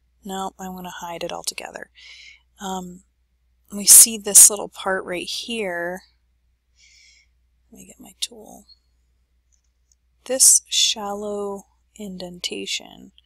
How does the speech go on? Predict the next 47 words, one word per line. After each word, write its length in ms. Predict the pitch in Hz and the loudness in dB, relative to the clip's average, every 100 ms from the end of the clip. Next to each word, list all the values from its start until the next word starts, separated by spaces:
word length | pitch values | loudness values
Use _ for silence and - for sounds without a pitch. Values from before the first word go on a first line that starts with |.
| - - - _ - | -20 -20 -20 _ -4
where 160 | 208 | -2
the 100 | 190 | 0
mandible 400 | 190 196 208 185 | 2 2 2 0
fits 280 | 180 190 - | 0 4 4
into 320 | - 196 - | 4 0 -2
the 80 | 180 | 0
temporal 480 | - 240 262 208 185 | 0 0 0 0 -2
bone 320 | 185 175 175 | -2 -6 -6
and 200 | 170 185 | -6 -8
forms 360 | - 214 220 - | -6 -2 4 4
the 160 | 190 - | 4 -2
only 380 | 233 285 254 | -2 0 -2
movable 400 | 202 190 180 185 | -4 -4 -6 -6
joint 340 | 175 175 175 - | -4 -4 -4 -8
of 160 | 180 | -8
the 80 | 170 | 6
skull, 400 | - - 269 208 | 6 8 4 2
that's 260 | 190 196 - | 2 4 4
known 160 | 214 | 4
as 120 | 202 196 | 0 0
the 100 | 190 | 0
mandibular 880 | 180 180 180 165 165 170 - 160 | -6 -6 -6 -4 -4 -4 -10 -10
fossa. 600 | - 170 175 - - 57 - _ - - - - - - | -10 -6 6 8 8 4 -16 _ -20 -14 -10 -12 -14 -12
And 140 | 190 | 4
so 180 | - 196 | 4 4
let 180 | 190 202 | -2 -4
me 80 | 233 | 0
show 160 | - | 2
you 120 | 214 196 | 2 0
that 180 | - | -2
from 160 | - 180 | -4 -2
just 160 | 190 - | 4 4
a 60 | |
little 280 | 190 202 220 | 2 -4 -4
bit 120 | 214 | -4
different 320 | 208 - - | -6 -10 -10
angle 260 | 190 196 180 | -8 -8 -8
from 180 | - 180 | -8 -8
underneath. 1000 | 190 180 170 175 196 294 330 - - - _ _ _ _ _ | -8 -8 -8 -8 -6 -6 -8 -10 -10 -14 _ _ _ _ _
I 20 | 175 | -10
removed 380 | 185 202 185 | -6 -6 -6
the 60 | 180 | -6
mandible, 480 | 180 196 190 175 165 | 0 2 2 2 0
but 100 | 160 | 2
I 60 | |
still 340 | 160 - 208 196 | 8 8 8 -2
have, 480 | 190 175 170 - | -2 0 0 -2